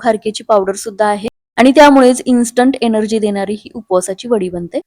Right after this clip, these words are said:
शिवाय साबुदाण्याचा सुद्धा कमी वापर यामध्ये केलेला आहे, त्यामुळे पचायला सुद्धा हलकी बनते. आपल्याला माहितीच आहे राजगिरा तर उपवासामध्ये खूपच पौष्टिक असतो. तळून घेतलेला नायलॉन साबुदाणा असल्यामुळे वड्या अतिशय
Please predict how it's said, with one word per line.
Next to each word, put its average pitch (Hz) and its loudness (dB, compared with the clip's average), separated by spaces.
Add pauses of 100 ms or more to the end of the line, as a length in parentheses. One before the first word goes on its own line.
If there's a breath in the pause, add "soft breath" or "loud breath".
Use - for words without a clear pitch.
(180)
शिवाय 226 2
साबुदाण्याचा 254 4
सुद्धा 226 -2 (140)
कमी 233 2
वापर 226 2
यामध्ये 196 -2
केलेला 185 -2
आहे, 196 -4
त्यामुळे 196 -4
पचायला 196 -2
सुद्धा 208 -6
हलकी 214 -10
बनते. 175 -10 (240)
आपल्याला 233 6
माहितीच 254 2
आहे 233 4
राजगिरा 214 4
तर 208 -2
उपवासामध्ये 202 -2
खूपच 214 -8
पौष्टिक 190 -2
असतो. - -6 (380)
तळून 233 8
घेतलेला 247 4
नायलॉन 226 4
साबुदाणा 233 2
असल्यामुळे 240 2 (360)
वड्या 233 8
अतिशय 254 2